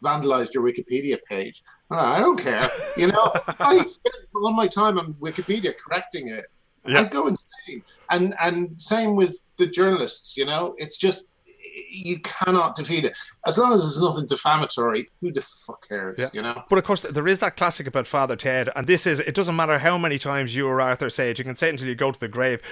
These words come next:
Speaker 2: but everybody still thinks that R T E turned it down. Have you <laughs> any idea where that story came from?
Speaker 1: Um, I would, I don't know. I would say it probably came from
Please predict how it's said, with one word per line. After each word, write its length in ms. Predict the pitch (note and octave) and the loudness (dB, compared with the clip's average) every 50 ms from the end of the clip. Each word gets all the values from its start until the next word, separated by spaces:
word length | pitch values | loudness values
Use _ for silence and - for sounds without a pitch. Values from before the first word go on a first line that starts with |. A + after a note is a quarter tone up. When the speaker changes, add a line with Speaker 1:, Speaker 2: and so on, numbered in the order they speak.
| - - - | -14 -6 0
Speaker 2:
but 140 | - C#3+ - - | 0 0 2 4
everybody 540 | F3 G3+ G3 F#3 G#3 G#3+ G#3 F#3 F#3+ F#3 F3+ | 2 2 4 2 0 0 2 2 0 0 0
still 420 | - - - - E3+ D#3 D3+ D3 | -4 -4 0 2 2 4 4 2
thinks 380 | B2+ - D3+ C#3 C3+ B2+ - - | 2 0 0 0 0 -2 -4 -6
that 100 | B2+ - - | -6 -4 -2
R 200 | D#3 C#3+ C#3+ C3+ | 0 2 2 0
T 240 | - - C3+ B2+ C3 | 0 -2 -4 -4 -2
E 160 | C3 B2+ A#2+ | -2 -4 -4
turned 320 | - - C3+ C3 B2 A2+ | -6 -6 -6 -4 -4 -4
it 140 | G#2 G2 - | -6 -6 -4
down. 380 | - B2+ B2+ A#2+ G#2 G2+ G2+ _ _ - - - - - | -2 -2 -2 -2 -6 -12 -16 _ _ -20 -20 -20 -12 -6
Have 100 | - E3 | -4 -4
you 140 | G#3+ C#4 - - | -2 -2 -4 -4
<laughs> 80 | - - | 0 2
any 220 | B3+ A#3+ A#3+ A3+ G3+ | 4 6 6 8 8
idea 440 | A3 F#3+ F#3+ D#3+ D#3 F3 F#3+ F3+ E3 | 8 8 8 6 6 6 6 6 6
where 120 | D3 C#3+ | 6 4
that 160 | C#3+ D3+ D#3+ - | 4 2 2 0
story 340 | - - D#3 C#3+ C#3 B2+ | 0 0 0 2 2 0
came 280 | A#2 - C#3+ D#3 G#3+ D#3 | 0 -2 -2 -2 -2 -4
from? 260 | - C3 G2 - - _ _ _ _ _ _ _ _ _ _ _ _ _ _ _ _ _ _ _ _ _ _ _ _ _ - - | -8 -10 -14 -14 -18 _ _ _ _ _ _ _ _ _ _ _ _ _ _ _ _ _ _ _ _ _ _ _ _ _ -4 0
Speaker 1:
Um, 420 | E3 E3 D#3+ E3 F3 D#3+ D#3 - _ _ _ _ _ _ - | 4 6 6 6 4 2 -4 -10 _ _ _ _ _ _ 2
I 220 | - G3 G3+ B3 B3 | 4 6 6 6 4
would, 220 | B3 A3+ - - - _ _ _ _ - | 4 2 0 -2 -6 _ _ _ _ -8
I 140 | - F3+ G3+ | -6 -4 -4
don't 260 | G3+ A3 G#3+ G3+ G3 | -2 -2 -2 -2 -2
know. 240 | G3+ A3 A3+ G#3 E3+ C3+ | -2 -2 -2 -2 -2 0
I 160 | C3 F3+ G#3+ | 2 2 2
would 160 | A3+ B3 G3+ | 2 2 0
say 180 | - B3 A#3+ G#3+ | 0 2 4 4
it 120 | F#3+ - | 2 2
probably 400 | - G3+ G3+ F#3+ F#3 F3 D#3+ D#3+ | 2 0 2 2 0 -4 -6 -8
came 400 | D#3+ - - F3 D#3+ D#3+ D#3 C#3+ | -10 -8 -8 -6 -6 -6 -6 -8
from 440 | - - - D3 C3+ C3+ C3 B2+ | -8 -6 -4 -4 -4 -4 -6 -10